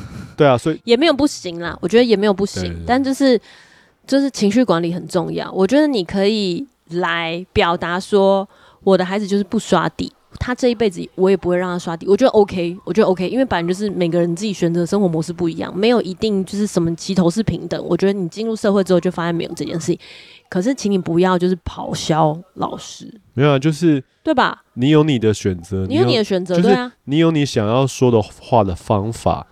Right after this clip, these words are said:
Speaker 1: 可是你所说的话跟你做事的方式就代表你这个人。
Speaker 2: 对，没错。可是如果是这样的话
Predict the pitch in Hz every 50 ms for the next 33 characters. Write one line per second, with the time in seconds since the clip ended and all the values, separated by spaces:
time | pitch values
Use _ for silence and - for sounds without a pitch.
0 | _ _ _ _ _ _ - 120 131 175 175 156 151 - - 117 101 - - 139
1 | 135 127 113 - - 135 120 110 - 123 123 120 107 90 85 - - 127 117 104
2 | - - 117 104 98 - - 110 104 107 107 - - 110 101 - 117 113 - 135
3 | 113 95 - 87 80 78 76 - - 90 90 85 76 76 - 80 - - - _
4 | _ _ _ _ _ _ _ _ _ _ _ _ _ _ _ - 269 247 202 185
5 | 165 170 - - 226 190 - 165 - - 190 208 269 294 269 - - _ _ _
6 | _ - 196 254 247 226 233 220 254 226 202 196 208 196 165